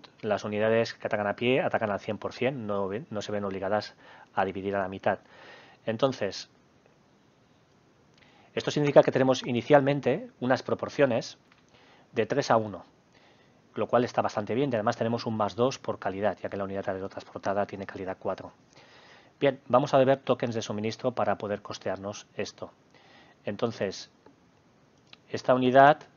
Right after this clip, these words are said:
puede recibir perfectamente suministro con estos doce puntos del H Q y los vamos a obtener de aquí de la calle. Por tanto, hago bajar esto a un token y el jugador alemán debe decidir,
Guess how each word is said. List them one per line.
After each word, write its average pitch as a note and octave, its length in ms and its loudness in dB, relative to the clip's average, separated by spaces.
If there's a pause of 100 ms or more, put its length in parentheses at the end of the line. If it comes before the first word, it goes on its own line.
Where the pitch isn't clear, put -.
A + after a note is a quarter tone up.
(140)
puede A#2+ 200 0
recibir A#2 260 -2
perfectamente G#2+ 480 -4
suministro G#2 480 -6
con G2+ 120 -6
estos G2 240 -10
doce G2+ 200 -10
puntos G#2 520 -8
del F#2+ 220 -8
H F#2+ 180 -10
Q B2+ 380 0
y A2 100 -8
los G2 120 -8
vamos A#2 220 -4
a B2 60 0
obtener A2 420 -2 (640)
de G#2 120 -2
aquí G#2 200 -4
de A2+ 80 0
la G2+ 100 0
calle. F2 360 -8 (600)
Por G#2 120 -14
tanto, G#2+ 520 -4
hago G#2 240 0
bajar G2+ 280 0
esto G2 420 -6 (200)
a G2 120 -4
un F#2+ 180 -8
token C3+ 460 -2 (1200)
y A#2+ 140 -2
el B2 80 4
jugador B2 300 6
alemán B2+ 240 4
debe B2 120 4
decidir, A2+ 440 -2